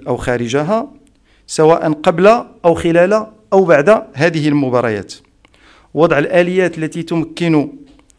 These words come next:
محليًا من تنفيذ المقررات القاضية بالمنع والتي تصدرها المحكمة. مسك المعطيات التي تتضمن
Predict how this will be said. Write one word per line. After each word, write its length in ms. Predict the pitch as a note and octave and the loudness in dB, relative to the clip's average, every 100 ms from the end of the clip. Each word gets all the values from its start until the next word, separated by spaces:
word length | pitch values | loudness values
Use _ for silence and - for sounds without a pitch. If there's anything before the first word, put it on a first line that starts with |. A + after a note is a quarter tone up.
| _ | _
محليًا 460 | C#3+ - E3+ E3+ D#3+ | -6 -4 -2 0 0
من 260 | D3 C#3+ | 0 -4
تنفيذ 320 | D#3+ D3+ G3 D3+ | -8 -6 -6 -4
المقررات 680 | D3+ D3+ D3+ D#3 D#3 D3 | -6 -6 -4 0 0 -2
القاضية 600 | C3+ - E3+ D#3 C#3 - - - _ _ _ _ _ _ _ | -6 0 2 4 2 0 -8 -20 _ _ _ _ _ _ _
بالمنع 560 | A2+ D3+ D#3+ G#3 G3+ D3+ - _ C3+ | -2 2 2 2 0 -4 -18 _ -2
والتي 260 | C#3 C#3+ | -2 0
تصدرها 440 | C#3+ - C#3+ C#3 C3 | -6 -4 -2 -2 -2
المحكمة. 560 | C#3 - D#3+ G3 C4+ - _ _ _ _ _ _ _ _ _ _ _ | -6 -4 -4 -4 -6 -12 _ _ _ _ _ _ _ _ _ _ _
مسك 340 | D3+ G#3 - F#3 | 0 0 0 -2
المعطيات 800 | E3+ D#3 F3+ F#3 G3 D#3+ - - | 0 2 2 2 2 0 -6 -4
التي 340 | D#3 D#3 F3 | -2 -2 -4
تتضمن 920 | E3 D#3+ D#3+ C#3 D#3 E3 D3+ C3 - | -6 -8 -6 -2 0 2 2 0 -2